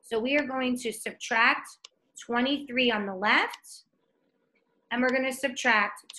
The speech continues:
twenty-three on the right, 'cause what you do to one side, you have to do to the other.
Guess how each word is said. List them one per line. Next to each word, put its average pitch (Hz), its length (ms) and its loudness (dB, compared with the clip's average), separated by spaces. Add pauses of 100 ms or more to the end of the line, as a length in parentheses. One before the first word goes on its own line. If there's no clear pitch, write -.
twenty-three 226 560 -2
on 196 160 -6
the 202 80 -8
right, 247 400 4
'cause 202 160 -10
what 214 160 -4
you 208 120 -4
do 247 160 -4
to 311 100 0
one 240 300 2
side, 240 240 2
you 220 100 -4
have 196 180 -2
to 220 80 -4
do 202 140 -6
to 226 80 -4
the 262 220 0
other. 202 420 -2